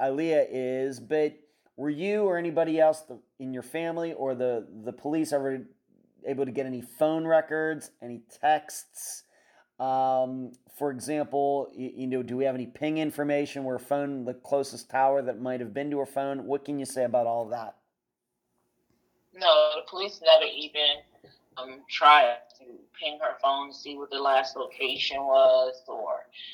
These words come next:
Speaker 2: or track it or anything. Absolutely none. The family, we, um, got into her phone records. Um,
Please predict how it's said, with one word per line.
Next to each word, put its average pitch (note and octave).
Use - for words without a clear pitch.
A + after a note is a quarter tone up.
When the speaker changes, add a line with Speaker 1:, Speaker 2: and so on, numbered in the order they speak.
Speaker 2:
or B2
track C3+
it C#3+
or C3
anything. B2
Absolutely C#3+
none. C3
The -
family, -
we, D3+
um, D#3
got D#3+
into -
her D#3
phone E3+
records. -
Um, A2+